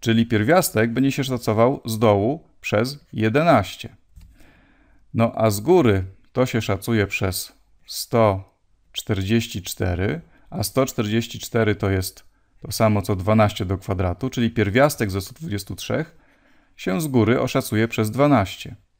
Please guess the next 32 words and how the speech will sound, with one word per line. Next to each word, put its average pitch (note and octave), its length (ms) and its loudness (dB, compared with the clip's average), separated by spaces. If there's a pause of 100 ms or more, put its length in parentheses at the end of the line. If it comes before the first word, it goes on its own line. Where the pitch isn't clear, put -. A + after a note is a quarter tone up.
(540)
No B2+ 120 0
i B2+ 120 -2
widzimy, D#3 380 -2
że B2+ 180 4
sto D#3 200 -4
dwadzieścia C3 460 0
trzy B2 500 0 (1000)
to A#2+ 100 0
jest A#2 200 2
dużo C3 240 0
bliżej B2 300 2
stu - 140 -4
dwudziestu B2 380 -2
jeden B2 260 2
niż - 300 -2
stu - 160 -6
czterdziestu A2+ 420 -4
czterech, G2 420 -2
czyli G#2 320 -4 (540)
pierwiastek A2+ 600 2
ze G#2+ 60 -2
stu A2 120 -8
dwudziestu A2+ 280 -2
trzech D3 240 -4
to C#3 120 -2
będzie B2 360 2
jedenaście C3+ 720 2 (420)
z - 40 -14
jakimś C#3+ 320 2
bardzo C#3+ 280 4
małym C3+ 340 4
hakiem. G2+ 500 -6